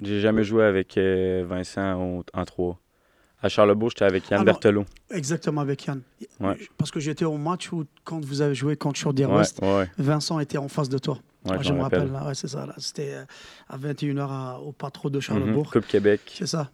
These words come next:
Speaker 2: Et
Speaker 1: Mhm.
Speaker 2: je suis venu, euh, vous évaluer les deux parce qu'on avait la, l'académie de, de, de, du Dynamo dans le temps. Donc, j'avais pris, euh, j'avais pris des notes sur toi et Vincent, mais je pensais que Vincent était, euh,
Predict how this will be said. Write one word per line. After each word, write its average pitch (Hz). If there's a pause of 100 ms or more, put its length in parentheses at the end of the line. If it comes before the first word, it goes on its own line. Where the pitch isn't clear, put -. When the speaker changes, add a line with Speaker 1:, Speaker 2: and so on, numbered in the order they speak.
(100)
Speaker 2:
Et 156
Speaker 1:
Mhm. 147
Speaker 2:
je -
suis 139
venu, 143
euh, 143
vous 131
évaluer 143
les 135
deux 202
parce -
qu'on 156
avait 143
la, 143
l'académie 139
de, 139
de, 160
de, 156 (440)
du 139
Dynamo 143
dans 143
le 131
temps. 175 (560)
Donc, 139
j'avais 135
pris, 139
euh, 143
j'avais 135
pris -
des 147
notes 151
sur -
toi 160
et 139
Vincent, 143
mais 160
je -
pensais 160
que 160
Vincent 147
était, 147
euh, 131